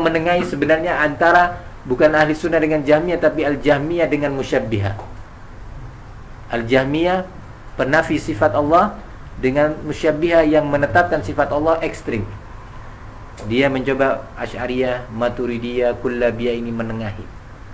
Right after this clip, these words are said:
mencari jalan tengahnya. Nah, namun mereka juga salah karena membantah bid'ah dengan bid'ah, bukan membantah bid'ah dengan sunnah. Akhirnya tidak berjumpa.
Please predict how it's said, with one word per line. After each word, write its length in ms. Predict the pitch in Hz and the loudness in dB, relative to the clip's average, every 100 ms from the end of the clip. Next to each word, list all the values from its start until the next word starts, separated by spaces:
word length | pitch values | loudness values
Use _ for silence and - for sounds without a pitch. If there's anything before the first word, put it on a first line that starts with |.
| - - - - - - - - - - - 110 | -16 -18 -18 -16 -16 -16 -16 -18 -16 -16 -14 -6
mencari 560 | 113 113 107 123 123 | -4 -2 0 0 0
jalan 320 | 107 113 110 | 0 0 0
tengahnya. 480 | 107 107 98 90 90 - - - - - - - | -2 -2 -2 -6 -12 -14 -16 -16 -16 -18 -16 -16
Nah, 160 | - - - - - - - | -14 -14 -14 -16 -16 -16 -8
namun 480 | 110 123 123 120 120 - - - - - | -2 0 0 -4 -8 -12 -14 -16 -16 -4
mereka 320 | 110 117 123 | 2 2 2
juga 400 | 107 120 117 - - - - - - - - - | -2 -2 0 -2 -2 -14 -16 -16 -16 -16 -16 -14
salah 320 | - 139 123 113 | 0 2 2 0
karena 240 | 117 117 | -2 -2
membantah 480 | 113 107 113 110 110 | -2 0 0 0 -4
bid'ah 320 | 98 107 104 | -4 -4 -4
dengan 320 | 101 101 98 | -4 -4 -4
bid'ah, 320 | 98 98 - - - - - 131 123 123 - - - 107 107 | -4 -6 -8 -12 -14 -14 -16 -14 -14 -14 -16 -14 -14 -10 -4
bukan 320 | 127 127 117 | -2 0 -2
membantah 400 | 110 113 107 101 | 0 0 0 -2
bid'ah 240 | 107 104 | -2 -4
dengan 320 | 101 101 110 | -4 -2 -4
sunnah. 400 | - - 107 98 - - - - - | -6 -10 -8 -10 -12 -14 -14 -16 -10
Akhirnya 400 | 113 110 120 135 | -8 -4 -4 -6
tidak 320 | 135 110 117 - - - - - | -6 -6 -6 -6 -14 -16 -14 -12
berjumpa. 480 | - 113 123 104 - | -10 -6 -6 -6 -8